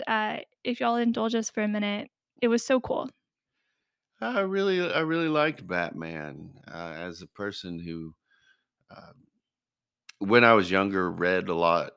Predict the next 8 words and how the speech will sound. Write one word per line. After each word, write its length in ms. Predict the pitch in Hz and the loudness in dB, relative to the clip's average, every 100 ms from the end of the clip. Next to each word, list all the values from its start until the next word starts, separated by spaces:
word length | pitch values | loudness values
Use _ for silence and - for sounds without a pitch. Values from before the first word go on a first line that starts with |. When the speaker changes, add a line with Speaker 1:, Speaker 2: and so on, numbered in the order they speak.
| - | -12
Speaker 2:
of 440 | 82 82 80 82 - _ _ _ _ | -6 -6 -6 -10 -20 _ _ _ _
D 160 | - 98 | -6 -6
C 220 | - 82 | -4 -6
comics 580 | - 82 82 82 80 - | -4 -2 -2 -4 -6 -8
and, 200 | 71 71 | -10 -10
and 260 | 76 78 82 | -10 -8 0
Batman 460 | 85 80 80 73 | 0 0 -4 -8
specifically. 960 | - - - 90 82 82 85 82 80 | -12 -14 -8 -8 -8 -10 -6 -4 -4